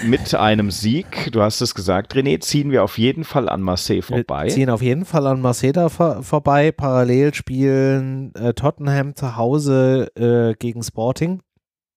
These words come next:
Speaker 2: Da
Speaker 1: Ja.
Speaker 2: ist für mich auch klar, wer da der Favorit ist.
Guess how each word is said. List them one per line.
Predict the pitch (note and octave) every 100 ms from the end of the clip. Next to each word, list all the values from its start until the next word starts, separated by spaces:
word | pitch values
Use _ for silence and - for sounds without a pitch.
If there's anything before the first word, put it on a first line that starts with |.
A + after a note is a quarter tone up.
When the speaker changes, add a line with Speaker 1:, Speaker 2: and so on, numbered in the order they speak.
| _ _ _ _ - - - - -
Speaker 2:
Da | F2+ E2+
Speaker 1:
Ja. |
Speaker 2:
ist | D#3
für | D3
mich | F2+ A#2
auch | E3+ C3+ D#3+ -
klar, | - B2+ C#3 D3+ D3+ -
wer | B2 C3+ D3
da | C3
der | B2+ B2
Favorit | C3+ B2 A2 A#2 -
ist. | G#3 -